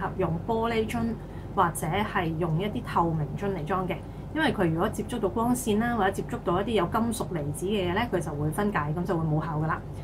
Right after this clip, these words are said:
噉所以大家呢，如果係你想再稀釋佢啦，又或者你整一啲產品係加咗雙氧水嘅話呢，記住都搵返一啲深色遮光嘅塑膠樽嚟到裝，噉就會安全啲同埋有效啲啦。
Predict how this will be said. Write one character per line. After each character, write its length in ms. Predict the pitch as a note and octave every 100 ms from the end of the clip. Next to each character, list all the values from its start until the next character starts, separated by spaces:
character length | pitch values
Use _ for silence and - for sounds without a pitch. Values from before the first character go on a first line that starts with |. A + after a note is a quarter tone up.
| - -
噉 120 | C4
所 120 | F#4
以 80 | D#4
大 160 | F#3
家 120 | F3+ C4+
呢， 180 | C#4+ F#3+
如 100 | C#3+
果 280 | C#3+ D3+ G#3+ A3
係 280 | F3 D#3 E3 - - -
你 100 | F#3+
想 200 | F3+ F#3+
再 140 | A3 G#3
稀 160 | B3
釋 120 | B3 B3 -
佢 120 | F3
啦， 180 | A3 C4
又 120 | G#3
或 100 | E3+
者 180 | D#3+ F3
你 140 | F#3+ F3+
整 180 | F3
一 180 | G3 B3+
啲 20 |
產 140 | B3 D#3+
品 260 | G3 F3 G3
係 120 | F#3
加 140 | G#3+
咗 120 | A3
雙 160 | G#3 A3+
氧 80 | F3+
水 160 | F3+
嘅 80 | F3
話 140 | D#3+ F3+
呢， 80 | C#4 - - - -
記 180 | B3+
住 140 | A#3+ G3
都 140 | C#4
搵 180 | G#3+ E3
返 180 | A#3 B3+
一 80 | B3
啲 200 | B3 -
深 320 | B3+ A#3+ A#3+
色 120 | - - - -
遮 120 | C4+ B3 A#3+
光 340 | A3+ A3 A3 G#3+
嘅 240 | F3+ - -
塑 260 | - G3 F3
膠 240 | G3 G3+
樽 120 | G3+ G#3+
嚟 80 | E3
到 80 | D3+
裝， 260 | D#3+ G3 G3 -
噉 160 | D#3+ F3
就 120 | E3+
會 160 | D3 D#3
安 200 | G#3 G#3
全 180 | G#3 -
啲 180 | - G3+ -
同 100 | E3+
埋 160 | C#3+ D3+
有 60 |
效 120 | D#3+ F3
啲 100 | A3
啦。 120 | -